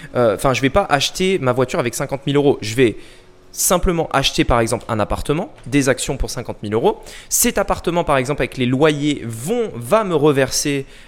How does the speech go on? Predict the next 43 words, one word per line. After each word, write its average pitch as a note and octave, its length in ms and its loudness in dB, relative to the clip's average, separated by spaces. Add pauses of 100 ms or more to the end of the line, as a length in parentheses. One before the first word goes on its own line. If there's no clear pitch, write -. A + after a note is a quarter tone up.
(120)
euh, G#2+ 60 0
de A#2+ 120 4
l'argent A#2+ 300 4
tous - 140 -6
les A#2 80 0
mois. G#3 320 -4
Mettons, C3+ 520 0
euh, A2+ 220 0
bon, A#2+ 180 0
à G#2 80 -4
cinquante A#2+ 300 -8
mille C3 80 -2
euros, D3 100 2
vous C#3+ 60 -4
n'avez A#2 140 -2
pas C3 80 0
grand-chose, C3 380 -2
hein, G#2+ 60 0
mais G#2 200 -2 (260)
mettons C3+ 300 0
deux C#3+ 140 0
cents C3+ 160 0
euros A#2+ 140 2
par G#2 140 0
mois. D3 220 2 (240)
Eh - 60 -6
bien, C#3 180 2
avec G#3+ 260 0
ces F#3 140 -2
deux D#3 100 -2
cents D3+ 220 -2
euros B2+ 160 -2
par A#2+ 180 -2
mois E3 220 0
que - 160 -2
l'argent D#3+ 680 0
me, D3 520 -2
euh, G#2 160 -2
gé-, A2 240 -6
que - 140 0
l'appartement B2+ 600 0
me A2+ 120 -2
génère, A2+ 340 -4